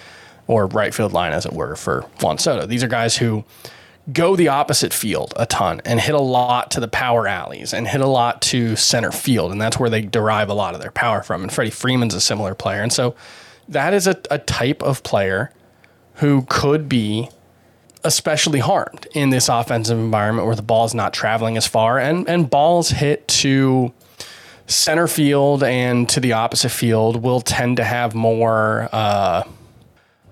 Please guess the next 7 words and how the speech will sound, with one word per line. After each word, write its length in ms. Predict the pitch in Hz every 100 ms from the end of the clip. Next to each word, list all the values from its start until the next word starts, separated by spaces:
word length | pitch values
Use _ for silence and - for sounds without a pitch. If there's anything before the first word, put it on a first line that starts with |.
| -
slice, 880 | - - - 139 147 139 - - -
or 840 | 143 131 123 120 120 113 104 120 - -
what's 260 | 143 -
the 340 | 151 139 131 120 _ 123
opposite 500 | 123 - 139 147 127
of 80 |
slice 720 | - - 143 135 131 - -